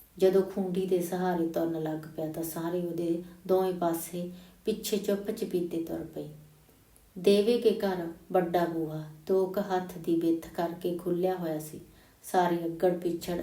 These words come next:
ਅੰਦਰ ਲੰਘੇ ਤਾਂ ਬਰਾਂਡੇ 'ਚ ਮੰ-, ਮੰਜੇ ਉੱਤੇ ਬੇਸੁੱਧ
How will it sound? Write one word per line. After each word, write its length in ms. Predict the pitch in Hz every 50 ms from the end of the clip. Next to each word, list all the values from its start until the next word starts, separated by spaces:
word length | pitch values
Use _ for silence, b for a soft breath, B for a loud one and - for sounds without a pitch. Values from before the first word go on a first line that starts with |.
| - -
ਅੰਦਰ 260 | 180 165 160 160 151
ਲੰਘੇ 380 | 143 143 143 147 156 160 185 190
ਤਾਂ 160 | 185 185 185
ਬਰਾਂਡੇ 500 | 175 175 175 180 180 175 165 165 165 165
'ਚ 80 | 165 170
ਮੰ-, 300 | 165 160 160 165 165 165 - -
ਮੰਜੇ 420 | - 185 185 185 180 180 185 170 165
ਉੱਤੇ 260 | 165 165 - - 175
ਬੇਸੁੱਧ 560 | 170 170 185 185 185 180 - 196 185 175 -